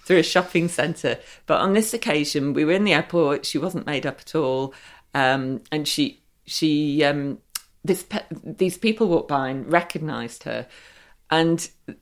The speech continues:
the, one of, one of them said, "Oh, she looks like a little lad." <laughs> And she was, like,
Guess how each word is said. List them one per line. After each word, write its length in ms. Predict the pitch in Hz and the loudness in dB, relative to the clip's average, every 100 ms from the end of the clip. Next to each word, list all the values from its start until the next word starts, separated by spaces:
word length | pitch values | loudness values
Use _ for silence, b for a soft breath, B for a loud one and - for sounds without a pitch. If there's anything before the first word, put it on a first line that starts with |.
| _ | _
the, 260 | 151 175 - | -6 -6 -6
one 240 | 165 180 196 | -6 -4 -4
of, 140 | 175 _ _ | -8 _ _
one 180 | 185 214 | -6 -6
of 80 | 220 | -4
them 120 | 185 | -6
said, 280 | 175 147 147 b b b - | -4 -4 -4 b b b -2
"Oh, 160 | 208 214 | 0 2
she 180 | - | 0
looks 240 | 147 139 - | 2 0 2
like 220 | 147 - | -2 0
a 40 | |
little 320 | 147 165 202 214 | -2 0 0 2
lad." 460 | 196 190 165 170 - | 4 2 0 -4 0
<laughs> 160 | - - B B B B B _ _ _ 220 | 0 0 B B B B B _ _ _ 2
And 120 | 233 | 2
she 180 | - 359 | 6 6
was, 180 | 427 453 | 6 6
like, 380 | 392 339 - | 6 6 0